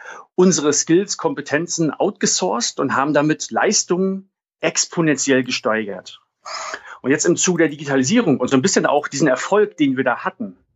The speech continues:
in dem Outsourcen, sag ich mal, ähm, dieser Leistungen in, im Bereich der Maschinen,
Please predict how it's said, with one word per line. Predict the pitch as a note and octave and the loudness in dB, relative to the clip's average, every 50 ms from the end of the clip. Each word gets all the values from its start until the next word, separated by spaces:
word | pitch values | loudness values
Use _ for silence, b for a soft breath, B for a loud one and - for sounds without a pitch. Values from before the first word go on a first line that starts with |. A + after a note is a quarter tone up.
| b b b b b b b b b | b b b b b b b b b
in | - C3+ | -4 0
dem | B2 C3+ B2+ | 2 2 2
Outsourcen, | - A#2 D3 G#3 A3 - - - C#3 A#2+ A#2 A#2 A2+ - B2+ | 4 4 2 2 2 0 -4 -2 0 0 0 0 0 -2 -4
sag | G#2+ A2+ A2+ - - | -2 -2 -4 -6 -8
ich | - - | -8 -6
mal, | A#2+ A#2+ C#3+ D#3+ G3 G#3+ - _ B B B B B B B B _ - | -6 -4 -4 -6 -8 -12 -16 _ B B B B B B B B _ 0
ähm, | C#3+ C#3 C3+ C3+ C#3 C#3 C#3 C3+ | 2 4 4 4 4 2 0 0
dieser | C3 C3 C3+ B2 C3 B2 | 0 0 0 2 2 2
Leistungen | A2+ G#2 A2 C3 D3+ - - - E3+ E3 E3+ C#3+ | 2 0 0 -2 -2 -6 -6 -4 -4 -2 -2 0
in, | - C3+ B2+ | 0 0 0
im | A#2+ B2 C#3 C3 A#2+ | 0 0 0 0 0
Bereich | B2 A2+ C3 C3+ B2+ | 2 0 0 0 0
der | - B2 | -2 -2
Maschinen, | A#2 A2+ - - C#3+ C#3+ E3+ E3+ G3 G3 G3+ G3 | -2 -2 -2 -2 0 -2 0 0 -2 -2 -4 -6